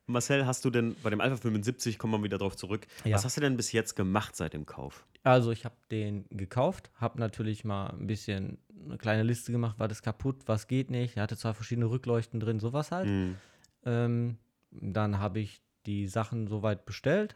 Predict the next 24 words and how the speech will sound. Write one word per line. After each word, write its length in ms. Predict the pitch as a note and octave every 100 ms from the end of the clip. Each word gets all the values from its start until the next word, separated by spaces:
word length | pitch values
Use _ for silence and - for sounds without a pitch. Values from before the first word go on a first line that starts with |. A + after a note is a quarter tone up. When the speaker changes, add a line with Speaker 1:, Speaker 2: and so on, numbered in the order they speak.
| -
Speaker 2:
hab 280 | G#2 - -
den 320 | G#2+ G#2 G#2
in 120 | G2+
der 100 | G#2
Firma 640 | G2 A2+ G#2+ G#2 G2 - - _
auseinandergenommen, 800 | - G#2 A#2 A2+ D3+ E3+ F#3+ B3+ - _ _
hab 260 | G#2+ - -
dann 560 | G#2 G#2+ G#2+ G#2 G#2
die 320 | G2+ G#2 G2+
ganzen 340 | - G#2+ G2+ G#2+
Schweißarbeiten 720 | - B2 D#3 F3 E3 D#3 D#3
gemacht, 460 | C#3+ C#3+ D3 - G#2+
hab 200 | - -
die 100 | G#2+
Tiefverlegung 840 | - D3 - C#3+ C#3 C#3 C#3 C#3
vorne 380 | - C3+ D#3 E3
gemacht. 400 | E3 F3 - - _ - - -
Hinten, 520 | - C3 C#3+ C#3+ C#3
äh, 260 | B2 A#2+ A#2
hab 180 | A2+ A#2+
ich 120 | A2+
immer 200 | A#2 B2+
noch 220 | A#2 A2+
so, 300 | - G#2+ G2+